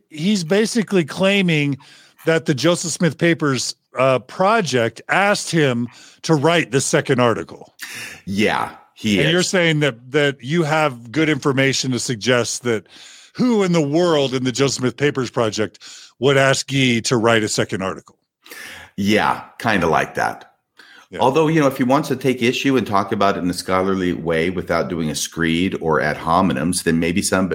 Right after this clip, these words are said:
Speaker 2: maybe he said, "Okay, well, can I do that?" And they said, "Well, yeah, if you can control yourself."
Speaker 1: Okay.
Speaker 2: Possibly. Um,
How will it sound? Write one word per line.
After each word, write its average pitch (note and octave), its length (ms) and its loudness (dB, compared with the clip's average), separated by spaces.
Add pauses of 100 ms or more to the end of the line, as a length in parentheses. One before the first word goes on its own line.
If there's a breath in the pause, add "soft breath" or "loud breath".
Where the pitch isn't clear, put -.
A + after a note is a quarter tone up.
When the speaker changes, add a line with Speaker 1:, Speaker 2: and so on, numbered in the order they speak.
Speaker 2:
maybe F#2 260 0
he G2+ 120 -2
said, F#2+ 280 0
"Okay, - 240 -2
well, D#2 160 -2
can F2+ 240 -2
I F2 80 0
do E2+ 160 -4
that?" E2+ 180 -4
And G2+ 100 -4
they E2+ 60 -4
said, D#2 300 -6
"Well, E2+ 340 -4
yeah, G#2 300 0
if - 120 -16
you D#2 120 -8
can C2 260 -10 (180)
control G#2 340 -4
yourself." B1 440 -6 (540 loud breath)
Speaker 1:
Okay. F#2+ 280 -2 (360)
Speaker 2:
Possibly. - 520 -2 (540 loud breath)
Um, F#2+ 560 2